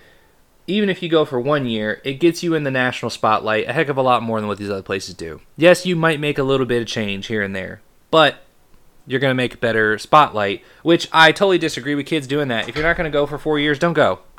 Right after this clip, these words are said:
Don't go to college basketball. Don't play college basketball. Don't waste these colleges' time, and don't waste the money on the scholarships that they're paying to, for your education that you're never gonna use, that you're gonna waste.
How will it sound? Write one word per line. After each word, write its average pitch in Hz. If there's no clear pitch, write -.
Don't 185
go 160
to 110
college 101
basketball. 117
Don't 196
play 110
college 98
basketball. 151
Don't 196
waste 143
these 139
colleges' 123
time, 117
and 160
don't 185
waste 160
the 160
money 156
on 131
the 127
scholarships 156
that -
they're 123
paying 131
to, 117
for 127
your 131
education 127
that 131
you're 131
never 135
gonna 160
use, 113
that 127
you're 143
gonna 170
waste. 156